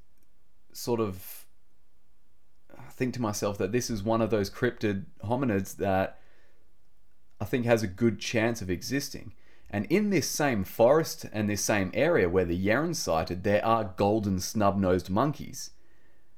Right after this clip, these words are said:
And if you don't know what a golden snub-nosed monkey is, then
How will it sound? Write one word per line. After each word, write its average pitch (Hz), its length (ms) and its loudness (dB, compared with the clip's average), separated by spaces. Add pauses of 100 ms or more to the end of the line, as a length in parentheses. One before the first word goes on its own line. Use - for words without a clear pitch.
(240)
And 101 180 4
if 98 140 0
you 127 160 8
don't 120 220 8
know 117 100 8
what 107 120 4
a 101 40 0
golden 107 420 4
snub-nosed 101 640 4
monkey 107 400 2
is, 82 160 0
then 85 400 2